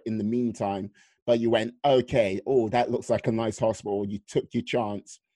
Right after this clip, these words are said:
You had an interview. You get offered the job on that very day, but you didn't have your uniform that where you would, so you couldn't start work on that day.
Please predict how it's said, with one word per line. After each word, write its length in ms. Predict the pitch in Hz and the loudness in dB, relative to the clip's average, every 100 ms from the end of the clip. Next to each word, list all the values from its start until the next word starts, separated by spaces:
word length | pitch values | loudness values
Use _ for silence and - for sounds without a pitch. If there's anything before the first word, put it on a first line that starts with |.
| _ _ _ - | _ _ _ -4
You 280 | 127 139 - | 2 2 2
had 260 | - 135 135 | 0 2 4
an 80 | 143 | 2
interview. 600 | 147 127 101 110 110 110 | 0 0 -2 -2 -2 -2
You 360 | 107 117 123 - - - | 0 0 0 -2 -18 0
get 240 | 135 135 - - | 4 4 0 0
offered 360 | 156 175 143 107 | 2 2 -2 -2
the 100 | 113 | -4
job 500 | 101 151 135 117 104 _ _ _ - | -2 0 0 0 -4 _ _ _ 0
on 320 | 143 160 151 | 2 2 0
that 260 | 143 139 123 | 0 0 -2
very 340 | 120 131 123 113 | -4 -4 -4 -4
day, 280 | 143 127 117 | 0 2 0
but 340 | 104 120 113 - | 2 2 2 0
you 180 | 123 120 | -4 0
didn't 240 | 135 123 | 0 0
have 200 | 123 117 | 0 0
your 140 | 113 107 | -2 -4
uniform 560 | 127 139 123 110 104 104 | -2 -4 -4 -6 -4 0
that 280 | 110 120 _ - | 2 0 _ -4
where 160 | 117 | -2
you 200 | 110 113 | -2 -4
would, 160 | 113 123 - | -2 -4 -4
so 160 | - | -6
you 100 | 113 | -6
couldn't 260 | 101 113 107 | -2 -4 -4
start 280 | - 113 107 | 0 2 4
work 260 | 117 120 | 4 4
on 100 | 107 | 0
that 160 | 95 90 - | -2 -2 0
day. 280 | 92 131 | 0 -2